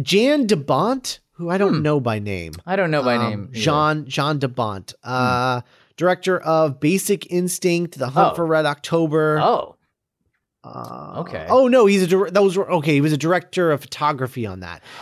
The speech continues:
Speaker 1: He
Speaker 2: Oh, I
Speaker 1: directed
Speaker 2: see.
Speaker 1: Speed and Twister.
Speaker 2: Gotcha. Okay.
Speaker 1: Okay.
Speaker 2: Yeah. So
Speaker 1: Um,
Speaker 2: a little bit of a
Speaker 1: I can,
Speaker 2: journeyman.
Speaker 1: I,
Speaker 2: Yeah,
Speaker 1: yeah,
Speaker 2: yeah,
Speaker 1: Speed,
Speaker 2: yeah.
Speaker 1: Speed and Twister. I can see visual elements of that working in
Speaker 2: Right,
Speaker 1: Spider-Man.
Speaker 2: right. And that's
Speaker 1: And
Speaker 2: stylistically, at least, it's not so off,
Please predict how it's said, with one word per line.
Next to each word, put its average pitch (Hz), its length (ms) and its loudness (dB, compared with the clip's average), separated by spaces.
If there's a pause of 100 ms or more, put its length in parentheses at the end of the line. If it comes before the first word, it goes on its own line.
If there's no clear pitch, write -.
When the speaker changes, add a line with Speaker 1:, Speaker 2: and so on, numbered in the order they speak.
(100)
Speaker 1:
He - 80 2
Speaker 2:
Oh, 165 80 6
I - 20 4
Speaker 1:
directed 175 520 4
Speaker 2:
see. 107 280 -2
Speaker 1:
Speed 196 640 2
and 147 240 -2
Twister. - 600 -4 (100)
Speaker 2:
Gotcha. 107 720 -2
Okay. 101 460 -6
Speaker 1:
Okay. 143 240 -2
Speaker 2:
Yeah. 67 180 -14 (280)
So 104 320 -4
Speaker 1:
Um, 160 340 2
Speaker 2:
a - 20 -2
little - 140 0
bit 160 120 2
of - 40 2
a 427 40 4
Speaker 1:
I 508 40 6
can, - 120 0
Speaker 2:
journeyman. 320 420 4
Speaker 1:
I, - 80 -6 (100)
Speaker 2:
Yeah, 349 100 -4
Speaker 1:
yeah, 466 340 2
Speaker 2:
yeah, 262 400 6
Speaker 1:
Speed, 339 240 2
Speaker 2:
yeah. - 100 4
Speaker 1:
Speed 339 340 2
and 302 80 -4
Twister. 233 400 2
I 240 140 4
can 302 180 0
see 247 480 2
visual 196 560 4
elements 165 540 2
of 131 100 0
that 127 340 0
working 135 800 -2
in 139 140 0
Speaker 2:
Right, 135 140 4
Speaker 1:
Spider-Man. 95 440 -4
Speaker 2:
right. 90 240 -4
And 127 140 -2
that's 139 340 -4
Speaker 1:
And 170 220 4
Speaker 2:
stylistically, 131 400 -4
at 101 80 -4
least, 107 240 -8
it's 110 140 -12
not 104 200 -4
so 117 300 0
off, 98 400 -2